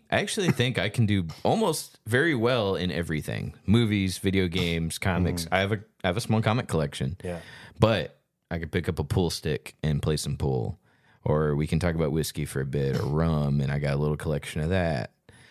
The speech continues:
Speaker 1: right? Or I'll be like, "Let's talk about cigars," and be like, you know, "Oh, look at this walnut leaf wrapping," you know, and, like, just be like that and be like a, but I'm proficient in kinda all of it.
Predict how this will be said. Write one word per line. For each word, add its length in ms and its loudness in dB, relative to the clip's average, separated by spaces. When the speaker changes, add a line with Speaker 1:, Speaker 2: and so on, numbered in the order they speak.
Speaker 1:
right? 420 -2
Or 520 2
I'll 80 -12
be 100 -6
like, 160 -4
"Let's 120 -4
talk 100 0
about 140 0
cigars," 640 -2
and 80 0
be 80 2
like, 220 0
you 40 2
know, 160 2
"Oh, 120 4
look 360 0
at 60 -4
this 180 2
walnut 480 2
leaf 300 0
wrapping," 420 -2
you 100 2
know, 140 2
and, 120 -2
like, 160 -2
just 180 -6
be 140 -2
like 200 -4
that 260 -6
and 100 -6
be 100 -6
like 240 -8
a, 180 -4
but 260 2
I'm 140 4
proficient 640 2
in 140 0
kinda 280 2
all 240 0
of 120 -4
it. 200 -4